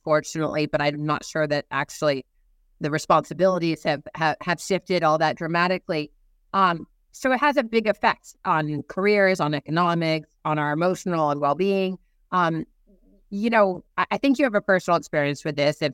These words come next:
if I've, if I've been told correctly. Can you share anything about that as it pertains to maybe helping better support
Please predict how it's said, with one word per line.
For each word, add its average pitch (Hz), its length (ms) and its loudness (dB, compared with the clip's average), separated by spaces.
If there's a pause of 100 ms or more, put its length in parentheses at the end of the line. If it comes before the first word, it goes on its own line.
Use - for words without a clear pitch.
if 151 240 2
I've, 151 380 0
if 156 140 -6
I've 143 260 -2 (100)
been 147 200 -2
told 160 340 -2
correctly. 151 640 -2 (220)
Can 208 140 -2
you 269 140 2
share 269 300 0
anything 190 480 -2
about 160 460 0
that 170 180 2
as 156 160 2
it 165 100 -4
pertains 160 580 -4
to 165 100 -4
maybe 156 420 0
helping 156 460 0 (1000)
better 214 640 4
support 226 520 0